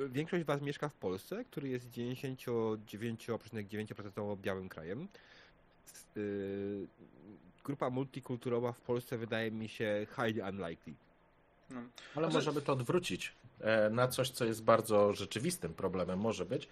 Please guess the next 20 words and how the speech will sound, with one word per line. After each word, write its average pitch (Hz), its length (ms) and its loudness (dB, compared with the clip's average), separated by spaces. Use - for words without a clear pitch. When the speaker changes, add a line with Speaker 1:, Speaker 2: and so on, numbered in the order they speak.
Speaker 3:
Wyobraźmy 101 400 0
sobie 101 200 -6
sytuację, 95 460 -2
że 92 80 -2
gramy 90 240 0
w - 80 -10
system, 127 340 -4
w 135 60 -12
którym 92 420 -4
jest 95 160 -8
pełna 101 360 4
dyskryminacja 90 640 -4
kobiet. 73 360 -4
A 156 100 8
mamy 104 280 6
kobiety, 120 400 0
które - 220 -4
grają 65 380 -4
z - 100 -12
nami. - 160 -8